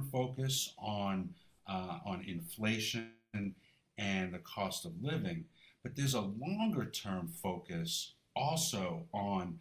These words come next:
the creation of a more equitable economy overall. Um, and, and for many reasons, you know, beyond, uh, i-, including economic reasons, it is important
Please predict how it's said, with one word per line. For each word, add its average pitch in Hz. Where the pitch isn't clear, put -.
the 101
creation 113
of 101
a 98
more 95
equitable 95
economy 87
overall. 101
Um, 90
and, 98
and 101
for 117
many 165
reasons, 98
you 120
know, 98
beyond, 123
uh, 104
i-, 120
including 127
economic 110
reasons, 85
it 117
is 101
important 87